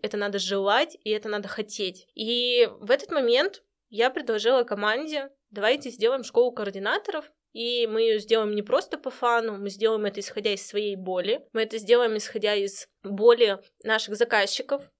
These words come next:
Нет такого, что к нам приходят только те, у кого миллионные бюджеты. Нет, приходят и девчонки, там, не знаю, э, какие-то предприниматели, которые хотят небольшой ивент, но ты понимаешь, что ты свой ценник не будешь снижать.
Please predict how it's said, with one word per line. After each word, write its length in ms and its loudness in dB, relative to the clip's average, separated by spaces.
Нет 260 0
такого, 300 -2
что 160 -10
к 60 -14
нам 160 -4
приходят 440 2
только 260 -4
те, 140 2
у 80 4
кого 160 -2
миллионные 440 -4
бюджеты. 480 -6
Нет, 320 -2
приходят 520 -2
и 220 -2
девчонки, 880 2
там, 200 -4
не 80 -4
знаю, 440 2
э, 920 -2
какие-то 320 -8
предприниматели, 1000 0
которые 320 0
хотят 300 -2
небольшой 680 0
ивент, 440 -2
но 360 2
ты 160 -4
понимаешь, 420 0
что 160 -12
ты 100 -6
свой 200 -4
ценник 320 -2
не 80 -4
будешь 300 -8
снижать. 500 -2